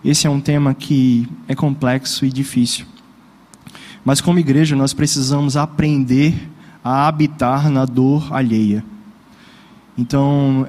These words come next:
é no intuito de, como igreja de Cristo, como corpo de Cristo, onde estamos e como estamos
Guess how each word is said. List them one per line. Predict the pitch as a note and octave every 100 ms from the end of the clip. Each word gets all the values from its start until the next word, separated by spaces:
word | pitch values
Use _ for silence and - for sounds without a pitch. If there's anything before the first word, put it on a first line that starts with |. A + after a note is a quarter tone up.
| -
é | D#3
no | F3+
intuito | F#3+ F3+ G3 G3+ F#3
de, | C#3 D3+ D#3
como | - F3+ G3
igreja | D#3 C3+ D#3+ F#3 E3
de | C#3+
Cristo, | - D#3 E3 D#3+
como | D#3+ D#3+ D#3+
corpo | D3+ D#3+ F3+ G3+ F3+
de | D3+
Cristo, | - D#3 F3 D3+
onde | D3+ F#3+ F3
estamos | - - D#3+ F3+ D3+
e |
como | D3 D#3+ D3
estamos | - C#3 D3 D#3+ -